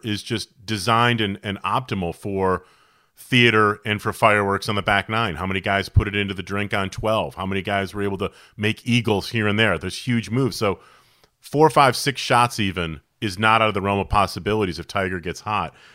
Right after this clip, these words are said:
Um, Bryson DeChambeau is going to be one of the favorites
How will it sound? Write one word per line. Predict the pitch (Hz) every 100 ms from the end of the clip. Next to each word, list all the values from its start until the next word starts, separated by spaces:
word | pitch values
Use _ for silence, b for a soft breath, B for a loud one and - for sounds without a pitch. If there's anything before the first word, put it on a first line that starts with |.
| b
Um, | 120 107 101 92 87 _ _ _ _ _ -
Bryson | 127 151 147
DeChambeau | 123 127 - 120 101 104 98 85 -
is | 95
going | 90 104 101
to | 101
be | 98 95 90 85 - _ _ _ -
one | 98 110 123
of | 113
the |
favorites | - 113 117 92 71 - -